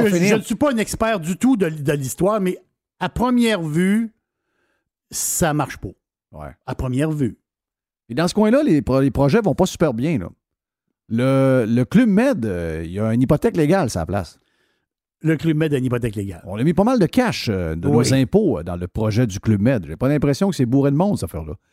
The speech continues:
Speaker 1: Donc, à watcher. Si vous achetez un condo là, mon feeling, c'est que oui, il y aura des condos. Oui, il va y avoir une pile mécanique qui va faire un lac. Mais ça va finir avec des quenouilles. Il va y avoir des canards, des quenouilles.
Speaker 2: OK.
Speaker 1: Bon, je, je pense que ça va plus finir
Speaker 2: Ça,
Speaker 1: dans
Speaker 2: ça va finir comme un genre
Speaker 1: Ouais,
Speaker 2: de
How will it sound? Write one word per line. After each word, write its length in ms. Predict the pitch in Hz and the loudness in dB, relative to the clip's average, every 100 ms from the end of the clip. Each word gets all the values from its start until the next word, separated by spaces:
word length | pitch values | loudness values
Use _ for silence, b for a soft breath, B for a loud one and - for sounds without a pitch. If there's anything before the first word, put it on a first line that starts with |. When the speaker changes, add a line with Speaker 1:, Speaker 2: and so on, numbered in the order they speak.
| _ _ | _ _
Speaker 1:
Donc, 300 | 117 131 117 - | 0 0 0 -2
à 120 | 123 | 0
watcher. 360 | 135 - 214 180 b b | 0 2 0 -2 b b
Si 160 | - 214 | -4 0
vous 100 | 220 | 2
achetez 180 | 220 285 | 2 0
un 40 | 269 | 0
condo 360 | 196 156 151 | 2 2 4
là, 100 | 185 | 2
mon 160 | 147 160 | 2 0
feeling, 520 | - 262 156 160 98 - _ _ _ | 2 2 4 2 -2 -6 _ _ _
c'est 160 | - | -2
que 100 | 123 | 2
oui, 200 | 151 240 | 4 4
il 20 | 302 | 4
y 20 | |
aura 140 | 151 | 2
des 100 | 143 | 0
condos. 440 | 131 120 107 147 160 _ _ - | 0 0 2 0 0 _ _ 0
Oui, 140 | 214 | 4
il 0 | |
va 60 | 214 | 4
y 20 | |
avoir 80 | 170 | 2
une 100 | 147 | 0
pile 120 | 151 | 0
mécanique 280 | 143 131 156 | 0 0 2
qui 40 | |
va 40 | 127 | 0
faire 160 | 135 | 0
un 140 | 120 95 | 0 0
lac. 240 | 117 - _ _ _ _ 104 | -2 -4 _ _ _ _ -2
Mais 220 | 120 123 | 0 2
ça 100 | 117 | 2
va 40 | |
finir 140 | 110 135 | 2 2
avec 100 | 117 | 0
des 80 | 110 | -4
quenouilles. 320 | 82 76 - | -6 -6 -12
Il 760 | _ _ _ _ _ _ _ | _ _ _ _ _ _ _
va 440 | _ _ _ _ _ | _ _ _ _ _
y 20 | |
avoir 100 | 127 | 0
des 80 | 151 | 2
canards, 280 | 143 143 147 | 2 2 2
des 80 | 107 | 0
quenouilles. 280 | 92 73 - _ | -4 -6 -12 _
Speaker 2:
OK. 200 | 196 156 165 - _ _ _ | -4 -2 -4 -6 _ _ _
Speaker 1:
Bon, 140 | 123 127 123 | -4 -4 -6
je, 60 | |
je 60 | - 135 98 _ _ _ _ _ - | -14 -16 -20 _ _ _ _ _ -2
pense 100 | 175 | 0
que 40 | |
ça 40 | 160 | 2
va 80 | 117 | 2
plus 200 | 170 - | 0 0
finir 260 | 131 139 | 0 2
Speaker 2:
Ça, 80 | 156 | 2
Speaker 1:
dans 40 | 165 | 0
Speaker 2:
ça 100 | 190 | 0
va 100 | 196 | 0
finir 180 | 175 220 | -2 -2
comme 100 | 196 | 0
un 40 | |
genre 240 | 175 180 | 0 4
Speaker 1:
Ouais, 60 | |
Speaker 2:
de 60 | 190 | 4